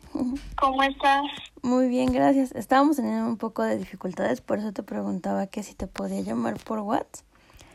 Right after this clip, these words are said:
Speaker 1: pero parece que ya, ya estamos por acá, perfecto. <laughs>
Speaker 2: Ah, bueno, es que por WhatsApp a mí se me corta mucho y luego como que no se entiende.
Speaker 1: Oh, ya. Sí, sí, bueno, a, a veces sí falla la,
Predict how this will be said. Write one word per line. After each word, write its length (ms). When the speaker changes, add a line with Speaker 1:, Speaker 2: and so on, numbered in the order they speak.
Speaker 1:
pero 280
parece 340
que 140
ya, 300
ya 140
estamos 360
por 180
acá, 260
perfecto. 480
<laughs> 240
Speaker 2:
Ah, 220
bueno, 300
es 160
que 180
por 220
WhatsApp 280
a 60
mí 220
se 100
me 180
corta 340
mucho 420
y 240
luego 280
como 280
que 140
no 280
se 120
entiende. 760
Speaker 1:
Oh, 200
ya. 520
Sí, 640
sí, 120
bueno, 280
a, 40
a 40
veces 320
sí 100
falla 500
la, 540